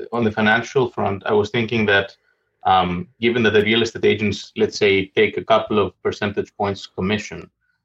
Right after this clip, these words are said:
uh, it's almost like if you decide to renovate,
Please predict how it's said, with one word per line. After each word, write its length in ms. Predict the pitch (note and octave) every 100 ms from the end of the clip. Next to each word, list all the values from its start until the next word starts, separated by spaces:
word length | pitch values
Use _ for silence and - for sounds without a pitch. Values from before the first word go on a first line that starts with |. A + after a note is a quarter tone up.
| -
uh, 120 | G2+
it's 120 | G2+ A#2
almost 360 | B2+ B2+ -
like 340 | A2 G2+ - -
if 180 | A#2+ A#2+
you 80 | G#2+
decide 320 | - A#2+ A2
to 100 | G2+
renovate, 680 | A#2+ C#3 G2+ G2 G2 -